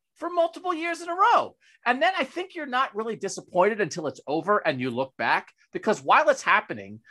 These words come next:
if you're consistently competitive, if you don't do it one year, you think,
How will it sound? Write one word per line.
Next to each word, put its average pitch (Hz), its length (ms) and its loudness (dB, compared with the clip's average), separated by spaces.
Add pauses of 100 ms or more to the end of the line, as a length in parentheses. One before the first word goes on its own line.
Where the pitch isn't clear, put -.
(160)
if 175 140 0
you're 185 80 -2
consistently 220 520 -4
competitive, 160 580 0
if 131 120 -2
you 127 80 -4
don't 196 340 4
do 202 140 0
it 175 120 0
one 196 220 2
year, 175 80 -2
you 151 120 -2
think, 165 280 -8